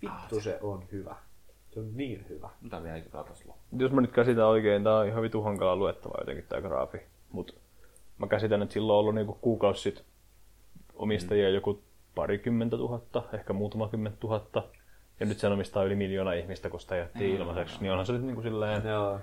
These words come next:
Speaker 3: Mut
Speaker 2: Joo.
Speaker 3: kuin moni niistä sit tietty on vaan semmosia, että on nyt käynyt ottaa sen sinne listalle ja
Speaker 1: Niin, no semmonen mä olin.
Speaker 2: Joo. Äh, niin, ei kun... Niin, ei tuo, se graafi ei sit niinku, se ei tasannut enää takas.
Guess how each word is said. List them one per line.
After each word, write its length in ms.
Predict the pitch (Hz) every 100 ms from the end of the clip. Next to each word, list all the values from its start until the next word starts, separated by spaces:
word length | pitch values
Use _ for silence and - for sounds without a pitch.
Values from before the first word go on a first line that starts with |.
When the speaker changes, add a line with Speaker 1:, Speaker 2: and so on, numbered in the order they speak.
| - - -
Speaker 3:
Mut 120 | 113
Speaker 2:
Joo. 60 |
Speaker 3:
kuin 140 | 123 113
moni 160 | 117 123
niistä 280 | 117 -
sit 140 | 107 104
tietty 240 | 107 -
on 140 | 110 110
vaan 140 | 104
semmosia, 320 | 101 104 107
että 120 | 98
on 80 | 85
nyt 120 | 104
käynyt 240 | - 113 107
ottaa 240 | 101 -
sen 180 | - 101
sinne 180 | 101 98
listalle 420 | 98 - 95 95
ja 60 | 101
Speaker 1:
Niin, 160 | 98
no 60 | 95
semmonen 320 | 101 90 92
mä 80 | 95
olin. 200 | 90 92 92 - - 151
Speaker 2:
Joo. 500 | 170 143 98 80 - - - - - -
Äh, 400 | 135 135 135 92 -
niin, 280 | 120 139 113
ei 140 | 104
kun... 140 | 120 117 - - - - - -
Niin, 260 | 117 110 90
ei 160 | 82 110
tuo, 480 | 120 120 98 57 -
se 160 | - 110
graafi 480 | - 113 117 -
ei 120 | 92 95
sit 180 | 95 98
niinku, 220 | 95 101
se 100 | 104
ei 80 | 92
tasannut 680 | - 101 - 104 90 73 80
enää 240 | 78 76 76
takas. 600 | 80 - 80 - -